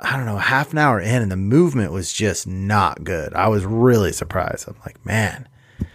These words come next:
this is slow movement." I'm like, "Maybe I better <laughs> give up this plan and just get a few birds because I am not seeing much movement."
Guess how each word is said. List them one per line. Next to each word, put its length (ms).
this 260
is 140
slow 480
movement." 460
I'm 100
like, 180
"Maybe 760
I 240
better 480
<laughs> 220
give 240
up 200
this 200
plan 580
and 160
just 240
get 140
a 40
few 220
birds 480
because 480
I 160
am 180
not 300
seeing 340
much 220
movement." 420